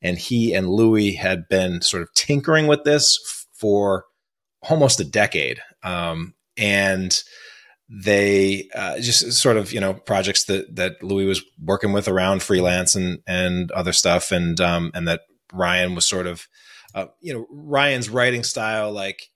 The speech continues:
can go between, he can be very sort of prescriptive, or he can sort of be very loose and sort of,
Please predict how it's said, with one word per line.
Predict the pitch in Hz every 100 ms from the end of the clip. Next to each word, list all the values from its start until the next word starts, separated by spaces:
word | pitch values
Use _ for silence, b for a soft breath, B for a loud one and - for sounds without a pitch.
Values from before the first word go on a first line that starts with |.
| -
can | - 104
go | 104 107
between, | 101 101 - 101 98 95
he | 110
can | 110
be | 101
very | 95 104 104 101 104
sort | - 98
of | 92
prescriptive, | 101 - 175 180 147
or | 120 117 120
he | 110
can | 110
sort | 98 107
of | 95
be | 92
very | 87 95 90
loose | 92 95 92 90
and | 85
sort | 98 87
of, | 82